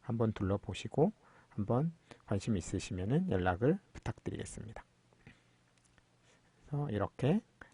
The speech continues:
연수와의 마약 구 개월 취업 과정에 대한 설명을 알려드렸으니까 취업을 생각하고 계시는 분이라면 한 번쯤 오셔가지고 둘러보시는 게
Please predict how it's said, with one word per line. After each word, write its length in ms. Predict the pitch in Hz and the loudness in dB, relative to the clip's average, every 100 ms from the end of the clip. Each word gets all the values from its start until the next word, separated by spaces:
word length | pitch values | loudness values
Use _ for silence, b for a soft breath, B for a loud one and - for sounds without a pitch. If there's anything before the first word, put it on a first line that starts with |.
| - | -6
연수와의 540 | 110 98 107 98 98 107 | -2 0 4 4 4 2
마약 360 | 92 90 101 | 0 2 0
구 120 | - - | -2 -4
개월 320 | 98 90 110 | 0 0 -2
취업 320 | - 160 143 | 2 4 4
과정에 400 | - 98 101 101 | 4 6 6 2
대한 360 | 98 87 123 185 _ | 2 2 2 0 _
설명을 560 | - 123 110 98 156 233 B B B B - | -2 2 2 4 2 0 B B B B -6
알려드렸으니까 1000 | 98 104 92 95 - 95 82 131 175 - _ _ b b _ | 0 0 0 -2 -4 -10 -2 2 2 0 _ _ b b _
취업을 640 | - 156 131 120 139 190 - _ b b b | -2 0 2 2 4 2 -2 _ b b b
생각하고 500 | - 143 151 131 117 | -2 0 2 2 2
계시는 420 | 117 95 - 104 101 | 0 -2 0 -2 -2
분이라면 600 | 101 85 90 110 123 104 b b b | -4 -6 -4 -2 -2 -2 b b b
한 140 | 131 | 0
번쯤 420 | 120 113 127 170 214 _ b b _ _ | 0 2 0 0 -2 _ b b _ _
오셔가지고 800 | 104 98 107 92 87 98 131 190 214 _ | -2 2 2 2 0 0 4 2 2 _
둘러보시는 640 | - 101 98 - - 87 90 | -2 0 0 -2 -4 -4 2
게 200 | 139 | 2